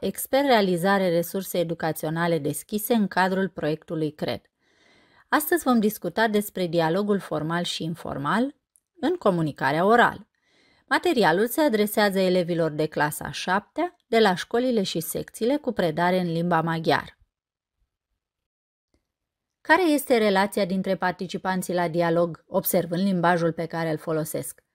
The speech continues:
Profesorul, elevul. Bună ziua, stimați invitați! Îi voi da cuvântul celui mai bun elev al școlii noastre. Mulțumesc, domnule profesor! Sunt onorat să vorbesc în fața acestei audiențe.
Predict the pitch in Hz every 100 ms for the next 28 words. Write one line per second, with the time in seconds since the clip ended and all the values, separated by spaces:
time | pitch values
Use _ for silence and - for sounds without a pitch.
0 | _ _ - 190 165 175 165 190 190 220
1 | 220 _ 180 175 156 139 185 _ _ _
2 | _ _ - 220 254 269 302 359 269 -
3 | 220 233 233 185 156 147 - - - -
4 | _ _ 202 208 165 160 151 220 - 214
5 | 156 147 202 220 - 262 285 233 165 156
6 | 196 190 156 165 165 160 - 160 160 170
7 | 147 143 - - _ _ _ _ _ _
8 | 226 240 - 294 330 - - - 196 196
9 | 185 156 151 151 - 151 - 139 - _
10 | _ _ - 220 180 180 175 170 180 269
11 | - - 160 165 160 175 - 190 170 180
12 | 175 175 175 165 - 175 - - 165 156
13 | 156 151 143 143 -